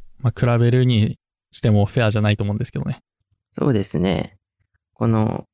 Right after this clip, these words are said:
Speaker 2: 海外でユニクロがどのような扱い方をされてるかっていうのは、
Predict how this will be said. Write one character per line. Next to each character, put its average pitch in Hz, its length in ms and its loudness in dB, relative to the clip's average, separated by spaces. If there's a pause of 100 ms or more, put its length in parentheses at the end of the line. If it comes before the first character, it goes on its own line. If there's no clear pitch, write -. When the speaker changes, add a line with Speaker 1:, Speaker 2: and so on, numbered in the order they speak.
(160)
Speaker 2:
海 196 260 0
外 117 240 0
で 110 300 2
ユ 98 160 2
ニ 120 180 2
ク 131 100 0
ロ 120 140 2
が 117 140 0
ど 123 160 0
の 107 120 0
よ 95 120 0
う 90 40 -4
な 95 300 -4
扱 101 460 -4
い 101 80 -2
方 101 280 -2
を - 40 -4
さ - 160 -4
れ 98 120 0
て 101 120 -2
る 95 100 0
か 98 140 -4
っ 95 120 -14
て - 120 -4
い - 20 -2
う 87 60 -6
の 87 160 -6
は、 98 420 -4